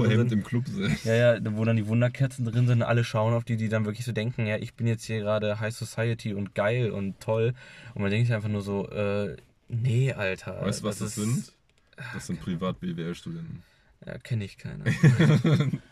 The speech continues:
Speaker 2: Naja, ist
Speaker 1: Spuck ich
Speaker 2: nicht,
Speaker 1: drauf.
Speaker 2: ist nicht, äh, wie gesagt, ist nicht meine Welt. Ähm, obwohl ich B W L-Student bin, ähm, ist es einfach nicht meine Welt. Es ist nicht das, was ich eigentlich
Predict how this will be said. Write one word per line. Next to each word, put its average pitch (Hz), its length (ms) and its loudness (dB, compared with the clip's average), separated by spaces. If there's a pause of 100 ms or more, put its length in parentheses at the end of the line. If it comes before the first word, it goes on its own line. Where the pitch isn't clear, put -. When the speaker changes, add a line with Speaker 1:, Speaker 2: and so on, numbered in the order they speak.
(640)
Speaker 2:
Naja, 113 240 6
ist - 280 -2
Speaker 1:
Spuck 131 160 4
ich - 120 4
Speaker 2:
nicht, 87 80 -6
Speaker 1:
drauf. 87 280 -2
Speaker 2:
ist 185 160 -2
nicht, 170 380 0
äh, 127 460 0 (460)
wie 131 260 -2
gesagt, 117 380 0
ist 131 140 -4
nicht 123 120 2
meine 113 240 2
Welt. 127 500 0
Ähm, 110 320 2
obwohl 107 220 -2
ich 117 80 -2
B 113 100 -4
W 107 80 -2
L-Student 107 380 -4
bin, 107 360 -2
ähm, 104 300 -4
ist 107 160 -10
es 107 120 -6
einfach 110 200 -4
nicht 110 120 -2
meine 104 180 -4
Welt. 110 320 -4 (720)
Es - 100 -12
ist 101 240 -8
nicht 110 420 -8
das, - 420 -8
was 101 160 -8
ich - 220 -10
eigentlich 101 380 -6